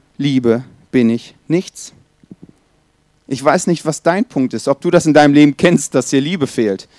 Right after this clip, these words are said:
Also wenn du es nicht kennst, möchte ich dich gern-, gerne kennenlernen.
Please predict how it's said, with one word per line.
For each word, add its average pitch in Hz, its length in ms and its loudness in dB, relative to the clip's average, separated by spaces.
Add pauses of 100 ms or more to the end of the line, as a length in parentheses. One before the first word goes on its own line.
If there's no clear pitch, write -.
(540)
Also 120 160 0
wenn 147 100 6
du 151 40 6
es 139 100 0
nicht 180 200 4
kennst, 160 260 0
möchte 147 240 -2
ich 139 60 -8
dich 151 100 -4
gern-, 135 240 -2
gerne 135 280 2
kennenlernen. 104 560 -2